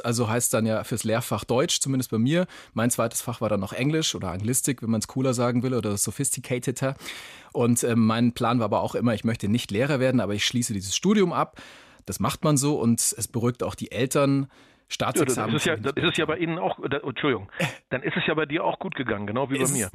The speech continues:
Speaker 1: es ist bei mir auch gut gegangen. Also mein Plan B war eben Journalist oder Schauspieler, irgendwas mit Sch, und es ist dann tatsächlich auch der Journalist geworden. Aber man hat ja auch mal noch andere Träume.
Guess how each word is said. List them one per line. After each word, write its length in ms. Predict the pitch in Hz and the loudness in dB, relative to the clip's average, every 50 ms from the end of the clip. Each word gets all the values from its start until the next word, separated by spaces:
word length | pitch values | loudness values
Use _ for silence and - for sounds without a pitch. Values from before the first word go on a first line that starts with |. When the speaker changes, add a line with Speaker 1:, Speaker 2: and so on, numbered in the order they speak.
| - - | -6 -4
Speaker 1:
es 100 | 143 196 | -2 -2
ist 100 | 190 - | 0 0
bei 100 | 196 170 | 2 2
mir 140 | 170 160 120 | 2 2 2
auch 120 | 156 - | 2 0
gut 160 | - 175 - | -2 -2 -4
gegangen. 240 | - - 131 117 117 | -2 -2 -2 0 0
Also 160 | 98 113 120 | 0 0 2
mein 220 | 117 117 127 147 - | 2 2 2 0 -2
Plan 280 | - 143 127 127 127 | -2 0 0 2 2
B 220 | 117 131 139 147 123 | 2 2 0 2 2
war 160 | 135 131 - | 2 0 0
eben 280 | - 131 123 127 120 113 117 | 0 0 2 2 2 2 0
Journalist 560 | 117 120 117 120 113 123 170 185 - - - | 2 4 4 6 6 6 4 2 0 -2 0
oder 300 | 127 120 120 120 113 113 | 0 2 4 4 2 2
Schauspieler, 520 | - - 131 160 165 - - 160 147 127 | 2 0 0 0 0 0 0 0 2 2
irgendwas 280 | 120 143 135 120 113 - | 2 2 2 0 2 0
mit 160 | 101 98 - | 0 0 0
Sch, 260 | - - 156 160 175 - | 2 2 2 2 2 2
und 140 | - 117 117 | 0 0 0
es 160 | 101 110 - | 0 -2 -2
ist 120 | 131 - - | -2 0 0
dann 100 | 113 101 | 0 -2
tatsächlich 340 | - 107 - - 117 113 113 | -2 -2 -2 0 0 0 -2
auch 60 | 107 | -2
der 100 | - 110 | -2 -2
Journalist 420 | 101 117 107 107 101 110 127 - - | 0 0 2 2 2 0 0 0 -2
geworden. 380 | 113 95 107 123 139 127 170 - - - - - - - - - - - - | -2 0 0 2 2 2 0 -2 -4 -12 -14 -14 -16 -18 -20 -20 -20 -10 -4
Aber 120 | 113 110 | 0 2
man 120 | 113 107 110 | 2 2 2
hat 140 | 123 - | 2 0
ja 80 | 120 98 | 0 0
auch 60 | 101 | 2
mal 100 | 113 110 | 2 0
noch 160 | 107 101 101 | 0 0 -2
andere 240 | - 117 117 - 117 | -2 -4 -4 -4 -6
Träume. 320 | - - 110 101 95 95 | -4 -2 -2 -2 -2 -2